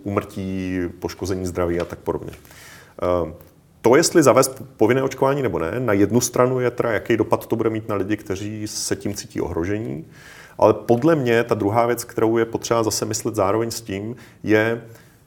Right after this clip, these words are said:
pokud už teda ten stát jako se vzdá všech svých nástrojů, které má k tomu, aby lidi ochránil, eh, jaký to bude mít politický dopady? Jo?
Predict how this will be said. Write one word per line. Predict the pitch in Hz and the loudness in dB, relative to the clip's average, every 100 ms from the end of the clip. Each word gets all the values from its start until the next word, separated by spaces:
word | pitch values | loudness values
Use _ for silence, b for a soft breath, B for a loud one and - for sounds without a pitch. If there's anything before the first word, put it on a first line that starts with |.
| _ | _
pokud | 110 107 165 | 2 4 4
už | - - | 2 -4
teda | - 135 | 0 0
ten | 156 143 | 0 -4
stát | - 104 104 104 | 2 4 4 0
jako | 110 127 | -4 -2
se | - | -2
vzdá | 107 101 110 | -2 0 0
všech | 117 - 151 | 0 -2 0
svých | - 143 - | 0 -2 0
nástrojů, | 101 - - 98 90 | 0 0 0 0 0
které | 90 107 107 | -4 -2 -2
má | 107 | -2
k | 107 | -4
tomu, | - 98 | -4 -2
aby | 107 113 | 0 2
lidi | 117 | 0
ochránil, | 113 - 101 92 85 80 - - B B B B - | -2 -2 -2 0 -2 -6 -8 -14 B B B B 0
eh, | 95 98 92 95 95 - - _ - | 2 4 2 0 -6 -18 -20 _ -4
jaký | 104 175 | -2 0
to | 185 | 2
bude | 185 98 | 2 0
mít | 80 | -4
politický | 80 - - - | -8 -10 -12 -12
dopady? | - - - - _ _ _ _ | -14 -14 -16 -18 _ _ _ _
Jo? | 85 101 | -12 -12